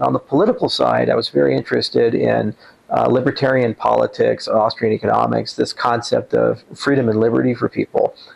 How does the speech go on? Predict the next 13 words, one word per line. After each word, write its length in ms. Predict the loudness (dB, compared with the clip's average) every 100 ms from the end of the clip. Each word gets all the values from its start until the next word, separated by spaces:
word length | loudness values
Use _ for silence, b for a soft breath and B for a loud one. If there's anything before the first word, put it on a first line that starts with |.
| _
And 100 | 0
I 40 |
really 400 | 2 2 4 2
got 320 | 2 0 -2 -10
very 260 | -2 0 2
disenfranchised 1160 | 0 -2 -4 -2 0 0 0 0 0 -2 -6 -6
with 160 | -4
the 80 | 0
U 100 | 0
S 80 | 0
political 400 | -2 -2 0 -2
system 400 | -2 -4 -2 -6
because 400 | -6 -2 -2 -2